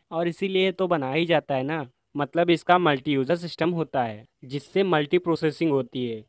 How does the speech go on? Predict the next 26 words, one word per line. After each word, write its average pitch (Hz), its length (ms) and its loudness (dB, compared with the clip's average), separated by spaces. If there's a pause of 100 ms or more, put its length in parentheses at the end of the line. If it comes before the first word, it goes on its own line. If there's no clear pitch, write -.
(140)
यानी 135 260 -2
बहुत 156 240 0
सारे 147 240 -2
इंस्ट्रक्शन, 151 580 -6 (280)
यानी 147 200 2
बहुत 160 280 2
सारे 156 280 2
इंस्ट्रक्शन 160 560 -6 (160)
आसानी 139 480 0
से 202 160 0
प्रोसेस 170 400 -2
हो 156 40 -4
जाते 120 300 -4
हैं 110 200 -16 (140)
और 156 260 -2
ये 190 160 0
सबसे - 440 -6
ज़्यादा 165 300 4
हायर 131 440 -2 (200)
मेनफ्रेम 143 540 0
कंप्यूटर्स 160 600 0
की 175 140 -2
तरह 151 180 0
ही 151 160 -2
होते 135 340 -6
हैं, 202 220 -4